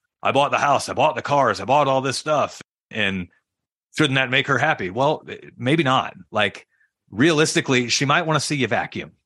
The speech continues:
And as humbling as that may be, if that's what it takes to make her happy, then you get the vacuum out and you vacuum, <laughs> you know? A-, and everyone's different. I'm not saying that other wives are like that, but,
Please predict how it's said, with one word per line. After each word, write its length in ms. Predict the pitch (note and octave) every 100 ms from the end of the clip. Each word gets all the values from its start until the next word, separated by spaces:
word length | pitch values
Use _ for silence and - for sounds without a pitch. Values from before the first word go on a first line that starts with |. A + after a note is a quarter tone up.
| _ _ _ _
And 160 | B2+ A#2+
as 160 | A2
humbling 460 | - E3 F3+ E3 D3+
as 100 | C3+
that 200 | C#3+ C3+
may 160 | C3 B2+
be, 420 | B2 B2+ B2+ A#2 _ _ -
if 120 | G#2+
that's 240 | B2+ D3+ D#3
what 120 | D3+
it 100 | B2+
takes 260 | C#3+ C3+
to 80 | -
make 180 | B2 C3
her 100 | G2+
happy, 560 | C3+ D3+ D3+ F#2+ F#2 F#2+ - _ -
then 600 | G#2 A#2 A#2 A2 G#2+ G2+ _ _ _ _ _
you 120 | A2
get 140 | B2+ D3+
the 60 |
vacuum 420 | A#2+ C#3 B2+ C3 G#2
out 320 | G2 G#2+ A#2+
and 120 | A2
you 60 | G#2
vacuum, 540 | C#3 - - F#2 F2
<laughs> 60 | -
you 160 | G#2+
know? 300 | A2+ A2 A#2+ - - - - _ _ _ _ _ _ _ _ _ _ _ _ _ _ _ _ _ _ _ _ _ _ _ -
A-, 180 | C#3 A#2
and 80 |
everyone's 360 | C3+ D#3+ B2+ G#2
different. 320 | B2 B2+ F#2+
I'm 80 | A2
not 160 | A2+ G#2+
saying 240 | A#2 G#2
that 100 | G2+
other 160 | A2 G#2+
wives 280 | G2 G2+
are 60 | G2
like 260 | G2 A#2+ -
that, 300 | F2+ F2+ G2
but, 280 | G2+ F#2+